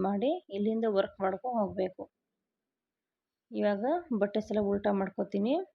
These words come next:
ಎಷ್ಟು ನೀಟಾಗಿ ಬಂದೈತಿ, ಎರಡು ಆರ್ಚ್ ತುಂಬ ನೀಟಾಗಿ ಬರುತ್ತೆ ನೋಡಿ, ತುಂಬ ಚೆನ್ನಾಗಿ ಬಂದೈತಿ. ಇವಾಗ ಬಟ್ಟೆ ಉಲ್ಟಾ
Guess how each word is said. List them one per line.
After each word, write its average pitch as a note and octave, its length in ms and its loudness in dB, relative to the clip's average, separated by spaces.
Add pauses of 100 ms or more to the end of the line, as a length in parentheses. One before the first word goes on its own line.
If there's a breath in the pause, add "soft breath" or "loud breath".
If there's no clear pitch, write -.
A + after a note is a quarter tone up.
(1040)
ಎಷ್ಟು A3 200 -6
ನೀಟಾಗಿ G#3+ 360 4 (100)
ಬಂದೈತಿ, G3 360 0 (120)
ಎರಡು G3 180 2 (140)
ಆರ್ಚ್ F#3+ 220 0 (160)
ತುಂಬ G3 200 2 (140)
ನೀಟಾಗಿ G3+ 380 0
ಬರುತ್ತೆ F#3+ 380 -2
ನೋಡಿ, G3+ 200 2 (1500)
ತುಂಬ G#3+ 160 -2 (140)
ಚೆನ್ನಾಗಿ G#3 320 2
ಬಂದೈತಿ. F#3+ 460 2 (1700)
ಇವಾಗ G#3+ 240 4 (400)
ಬಟ್ಟೆ G3+ 240 2 (120)
ಉಲ್ಟಾ G3 200 4